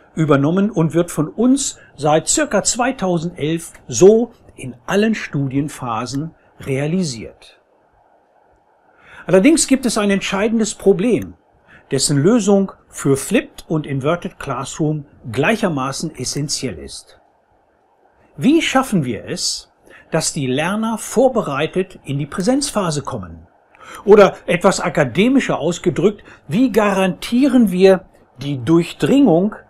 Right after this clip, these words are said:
der digitalen Inhalte? Denn nur, wenn die digitalen Inhalte sitzen, nur dann macht eine anschließende,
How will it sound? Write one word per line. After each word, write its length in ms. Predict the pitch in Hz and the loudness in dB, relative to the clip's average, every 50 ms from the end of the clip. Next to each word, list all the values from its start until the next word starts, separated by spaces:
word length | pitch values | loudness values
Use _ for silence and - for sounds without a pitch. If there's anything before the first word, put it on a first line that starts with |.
| _ _ _ _ _ - | _ _ _ _ _ -4
der 320 | 170 160 160 156 160 160 - - | -2 0 0 0 -2 -4 -8 -8
digitalen 720 | 123 147 180 175 175 170 - - 160 151 165 160 151 147 | -6 -6 -4 -4 -4 -6 -6 -8 -8 -6 -6 -6 -6 -6
Inhalte? 760 | - - 254 254 196 110 101 87 82 82 - - 82 76 - _ _ _ _ _ _ _ _ _ _ _ _ _ _ _ _ _ - - - - - _ - | -2 0 0 0 0 -2 -6 -12 -14 -16 -16 -18 -18 -20 -20 _ _ _ _ _ _ _ _ _ _ _ _ _ _ _ _ _ -20 -20 -20 -20 -10 _ -2
Denn 240 | 151 165 175 196 240 | 0 2 4 4 4
nur, 400 | 320 320 302 214 - 82 - _ _ _ _ _ _ | 6 6 6 6 4 2 -4 _ _ _ _ _ _
wenn 300 | - 139 160 240 269 311 | -6 -2 0 0 2 2
die 140 | 285 247 202 | 0 0 0
digitalen 560 | 220 214 208 220 208 - - 185 180 185 185 | 0 -2 -2 -2 -4 -4 -4 -2 -2 -2 -2
Inhalte 640 | 185 - 185 202 175 170 180 185 180 185 170 185 - - | -2 -2 0 0 0 2 0 0 0 0 0 0 -2 -6
sitzen, 600 | - 135 120 - 330 330 - - - 127 95 - _ _ _ _ _ _ _ _ _ _ _ _ _ - - _ - | -6 0 4 4 4 4 2 0 0 -2 -6 -10 _ _ _ _ _ _ _ _ _ _ _ _ _ -20 -16 _ -2
nur 260 | 147 208 285 311 247 | 2 4 4 4 4
dann 360 | 196 202 202 214 220 208 - - | 4 2 2 0 0 -2 -4 -6
macht 280 | 139 143 156 - - - | -8 -8 -8 -10 -12 -12
eine 280 | - 139 127 131 - - | -10 -8 -8 -8 -8 -8
anschließende, 840 | 147 175 185 - - - 151 165 170 170 - - 147 135 139 139 | -8 -8 -8 -8 -10 -8 -6 -6 -6 -6 -6 -6 -4 -2 -2 -4